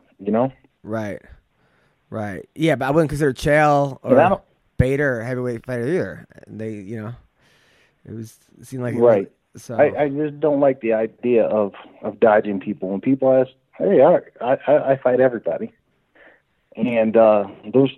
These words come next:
Speaker 1: definitely some, some bad matchups for me out there at heavyweight.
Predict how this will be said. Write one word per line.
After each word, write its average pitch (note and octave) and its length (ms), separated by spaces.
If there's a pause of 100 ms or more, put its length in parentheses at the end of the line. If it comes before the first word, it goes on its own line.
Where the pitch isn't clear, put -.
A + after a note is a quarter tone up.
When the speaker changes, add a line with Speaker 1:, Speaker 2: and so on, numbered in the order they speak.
Speaker 1:
definitely C3 540
some, A2 260
some A2+ 120
bad A#2 300
matchups A2 360 (140)
for G#2+ 120
me G2+ 140
out F#2+ 220
there F#2 440
at G#2 140
heavyweight. F#2+ 540